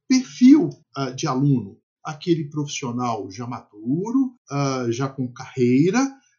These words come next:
mas que busca a universidade como uma forma de reciclar conhecimentos. E para esse profissional,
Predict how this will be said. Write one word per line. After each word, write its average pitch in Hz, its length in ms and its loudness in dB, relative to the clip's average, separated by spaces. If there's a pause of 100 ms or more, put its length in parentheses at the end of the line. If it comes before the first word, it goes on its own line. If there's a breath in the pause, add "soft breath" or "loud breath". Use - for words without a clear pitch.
(120)
mas 226 240 -2
que 233 160 -12
busca 190 600 2
a - 20 2
universidade 139 840 -2
como - 220 -14
uma 190 120 -10
forma 180 440 -6
de 165 140 -8
reciclar 170 760 -2
conhecimentos. 151 920 -4
E - 100 -18
para 349 260 -8
esse 269 280 -4
profissional, 220 760 -4